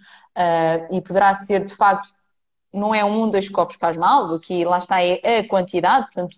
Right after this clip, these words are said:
tem que haver equilíbrio em tudo, nas escolhas, nas quantidades. Ah, depois a questão também da atividade física, ou seja,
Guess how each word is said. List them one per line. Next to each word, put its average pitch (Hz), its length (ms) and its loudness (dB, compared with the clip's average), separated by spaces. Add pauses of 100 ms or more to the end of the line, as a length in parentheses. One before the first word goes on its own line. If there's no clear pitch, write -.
tem 214 160 -4
que 226 80 -2
haver 214 180 0
equilíbrio 208 320 -4
em 180 120 -6
tudo, 214 240 -6
nas 180 140 -2
escolhas, 196 500 -2
nas 185 160 -6
quantidades. 196 840 -2 (540)
Ah, 190 460 0
depois 226 240 -2
a 247 40 -2
questão 240 180 -4
também 208 200 -2
da 196 80 4
atividade 185 520 -2
física, 160 460 -8
ou 175 60 -2
seja, 160 520 -6